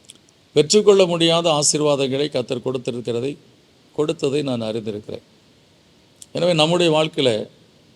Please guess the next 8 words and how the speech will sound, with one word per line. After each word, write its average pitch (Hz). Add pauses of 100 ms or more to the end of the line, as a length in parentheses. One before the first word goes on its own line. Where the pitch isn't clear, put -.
(180)
நமக்கு 151
ஒரு 139
சந்தர்ப்பத்தை 170
கர்த்தர் 143
கொடுக்கிறார், 139
மற்றவர்களுக்கு 127
இரக்கம் 139
பாராட்டும்படியாக, 117